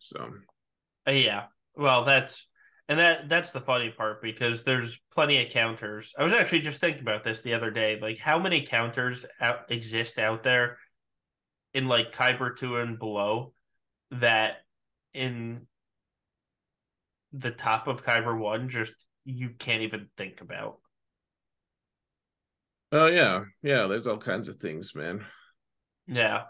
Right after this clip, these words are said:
Speaker 2: Um, that's, that's probably a discussion for an off week. <laughs> 'Cause
Speaker 1: Probably.
Speaker 2: th-, there is, there's a lot.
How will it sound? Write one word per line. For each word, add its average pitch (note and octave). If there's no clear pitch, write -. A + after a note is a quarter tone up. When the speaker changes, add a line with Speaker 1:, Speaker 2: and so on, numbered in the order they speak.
Speaker 2:
Um, A#2+
that's, D#3+
that's D3
probably B2+
a G#2+
discussion -
for A2+
an G#2+
off A2
week. -
<laughs> -
'Cause -
Speaker 1:
Probably. D2+
Speaker 2:
th-, D3
there E3
is, D3
there's F3+
a D3
lot. G2